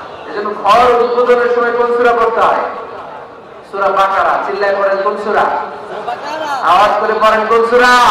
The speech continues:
Speaker 1: নতুন ঘর করছেন, নতুন দোকান করছেন, নতুন ফ্ল্যাট কিনেছেন, কোন সূরা পড়বেন?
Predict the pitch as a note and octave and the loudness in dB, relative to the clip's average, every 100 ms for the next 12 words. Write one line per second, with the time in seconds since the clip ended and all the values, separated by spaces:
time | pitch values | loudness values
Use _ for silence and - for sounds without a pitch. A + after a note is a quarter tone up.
0 | A#3 - - - - - - - - - | 4 2 -2 -6 -6 -6 -6 -4 -4 -6
1 | - - - - - F3+ G3+ G3+ F#3+ G#3 | -8 -10 -12 -14 -10 -8 -6 -4 0 0
2 | - - - - - - - - - - | 0 -2 -4 -6 -8 -12 -14 -16 -20 -20
3 | - E3+ F3+ G3 G3 F#3+ G#3 G#3 - G3+ | -14 -8 -8 -8 -6 -2 -2 0 -2 -2
4 | G3+ - - - - - - - F3+ G3+ | -6 -6 -10 -12 -16 -16 -18 -10 -8 -4
5 | A3+ G#3+ G#3 A3 A3 A#3+ A#3+ A#3+ G#3 - | -6 -4 0 0 0 -2 -2 -2 -2 -4
6 | - - - - F3+ F3+ G3 G3 G3 F#3+ | -8 -14 -18 -12 -12 -8 -4 -2 -2 -4